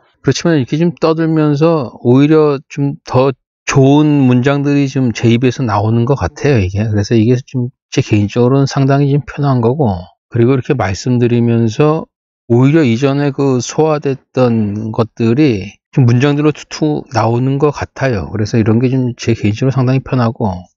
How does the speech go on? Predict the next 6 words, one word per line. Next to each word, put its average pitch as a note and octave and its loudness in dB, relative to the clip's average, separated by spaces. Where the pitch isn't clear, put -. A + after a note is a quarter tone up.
자, A#2 -8
그래서 B2 0
제가 A#2 0
뭐 D#3+ 0
그 F3+ -2
역사를 B2+ -2